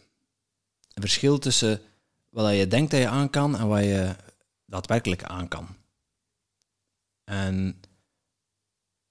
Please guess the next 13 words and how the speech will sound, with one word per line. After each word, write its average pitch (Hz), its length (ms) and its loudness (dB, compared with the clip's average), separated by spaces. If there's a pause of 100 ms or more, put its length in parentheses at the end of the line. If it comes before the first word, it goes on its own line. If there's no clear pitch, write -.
(1200)
ja, 113 140 -2
ook 107 260 -6
weer 117 120 0
terugkomend 131 560 4
op, 117 280 -2
op 123 160 -4
wat 107 320 4
je 101 80 4
net 120 220 2
vroeg - 280 0
van, 127 240 2
eh, 113 300 2 (420)
eh, 101 720 0